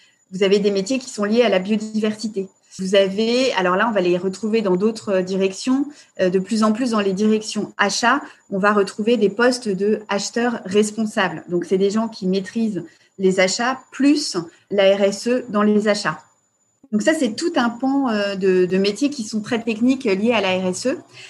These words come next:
Et puis après, vous avez, euh, les entreprises, alors soit qui sont dans ce qu'on appelle le secteur de l'E S S, donc l'économie sociale et solidaire, ou alors des entreprises qui poursuivent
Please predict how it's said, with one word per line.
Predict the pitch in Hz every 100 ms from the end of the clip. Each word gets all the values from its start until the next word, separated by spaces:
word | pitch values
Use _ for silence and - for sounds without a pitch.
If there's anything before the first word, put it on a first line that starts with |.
| -
Et | 226
puis | 214 349
après, | 311 - 311
vous | 302 240
avez, | 220 247 277
euh, | 214
les | 208 220
entreprises, | 254 269 - 269 277 254
alors | 185 175 170 - _
soit | - - 269
qui | 277 233
sont | 214 254 247
dans | 190
ce | 190
qu'on | 208
appelle | 190 208 220
le | 190
secteur | 190 202 - 214 214
de | 185 - 170
l'E | 185 170
S | 185 -
S, | 311 262
donc | 196
l'économie | 226 226 220 220 226
sociale | 220 214 220
et | 208
solidaire, | 202 180 185 233 320 _ _ _ _ _
ou | 269 294
alors | 262 269 226
des | 269 269
entreprises | 269 262 214 - 254 220 180 - _
qui | - 311
poursuivent | 285 285 - 262 262 208